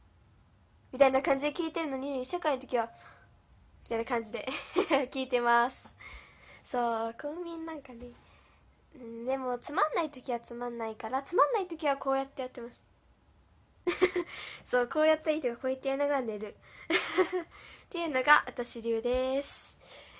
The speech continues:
えー、猫さん、ママ、わら。<laughs> ジェリーさん、舛添さん、黒歴史ですよね。懐かしい。でも、あんまね、舛添さんね、覚えてないんだよな。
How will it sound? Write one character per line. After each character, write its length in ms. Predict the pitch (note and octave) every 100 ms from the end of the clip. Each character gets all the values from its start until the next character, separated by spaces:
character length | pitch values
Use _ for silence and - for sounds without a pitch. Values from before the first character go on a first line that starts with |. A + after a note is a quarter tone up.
| -
え 160 | B3+ B3
ー、 40 |
猫 220 | D4+ F4+
さ 220 | F4+ C4
ん、 80 | A3+ - - _ _ _ _ -
マ 140 | C#4
マ、 240 | C#4 A3+ -
わ 140 | B3 B3
ら。 140 | G#3+
<laughs> 60 | D#4+ - B4 C5 - A4+ - - - - - E5+ F5 D5 C5+ A#4+ - -
ジ 100 | -
ェ 40 | E4+
リ 140 | E4
ー 40 | G4
さ 260 | C#4+ A3+
ん、 60 | A3
舛 280 | A#3 B3+ D4
添 220 | D4+ D4+
さ 200 | D4+ D4
ん、 100 | C4+
黒 280 | - D4+ C#4+
歴 220 | C#4+ D4
史 220 | - - - _
で 140 | - A#3+
す 160 | -
よ 220 | B3+ A#3+ A#3
ね。 720 | A#3 B3 D#4 E4 F3 F4 F3
懐 320 | C#4+ - -
か 40 | F4
し 160 | -
い。 100 | E4+
で 100 | D4+
も、 100 | C#4+
あ 120 | C#4
ん 40 | D4+ - - - -
ま 120 | G4+
ね、 100 | G#4
舛 100 | F#4
添 320 | F#4 F#4+ G#4 G#4
さ 160 | G4
ん 100 | E4+
ね、 120 | D4+ C#4
覚 260 | C4+ E4+
え 40 | F4
て 140 | C#4
な 120 | C#4+
い 60 | C#4
ん 60 |
だ 60 | B3+
よ 80 | A#3
な。 360 | A3+ A#3 A#3